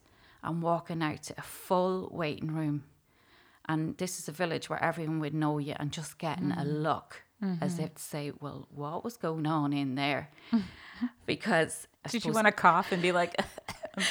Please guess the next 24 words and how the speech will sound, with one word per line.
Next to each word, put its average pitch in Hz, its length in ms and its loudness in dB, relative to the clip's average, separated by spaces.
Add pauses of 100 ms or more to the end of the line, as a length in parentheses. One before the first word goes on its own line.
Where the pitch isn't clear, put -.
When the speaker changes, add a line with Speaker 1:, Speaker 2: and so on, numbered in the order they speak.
(140)
Speaker 1:
Doctor's, 220 420 12
Speaker 2:
sick. - 180 0
Speaker 1:
doctor's 370 440 4
appointments 226 540 4
are 180 100 2
maybe 190 300 2
twenty 202 440 4
minutes. 208 460 8
Speaker 2:
<laughs> 208 100 -2
Oh, 214 200 0
yeah. 196 300 4 (200)
Speaker 1:
So - 260 2
in 269 140 2
some 392 280 0 (100)
ways, 180 400 0
I 196 140 0
wondered, 214 480 0 (180)
I 226 120 -2
do 262 260 -2
try, 214 380 -6 (160)
go 196 100 -2
back 185 320 -6
and 180 180 -6
wonder, 170 380 -8